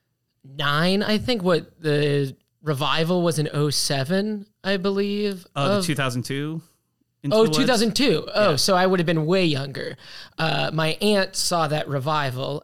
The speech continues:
Speaker 1: and loved it. So she gave the C D to my mom, who was, like, really into musicals, like I now am. And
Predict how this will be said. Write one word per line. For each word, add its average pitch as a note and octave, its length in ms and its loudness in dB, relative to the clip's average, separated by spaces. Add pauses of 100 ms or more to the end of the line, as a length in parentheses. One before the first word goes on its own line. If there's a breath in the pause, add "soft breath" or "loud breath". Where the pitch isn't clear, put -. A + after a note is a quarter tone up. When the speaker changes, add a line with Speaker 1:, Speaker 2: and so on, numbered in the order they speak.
(120)
Speaker 1:
and D3 180 -2
loved D3 400 -2
it. B2 160 -8
So E3+ 140 -8
she F3+ 120 -6
gave E3 220 -4
the D3+ 100 -6
C D#3+ 220 -4
D C#3+ 160 -4
to C#3 140 -8
my B2+ 160 -6
mom, C3 600 -6 (540 soft breath)
who D3 840 2 (340)
was, D#3+ 260 -2
like, C#3+ 160 -2 (120)
really D3+ 320 -2
into C#3+ 200 -2
musicals, C#3 680 -6
like C#3+ 140 -6
I C3+ 140 -6
now C3+ 260 -4
am. C#3 400 -8 (440 soft breath)
And D#3 500 0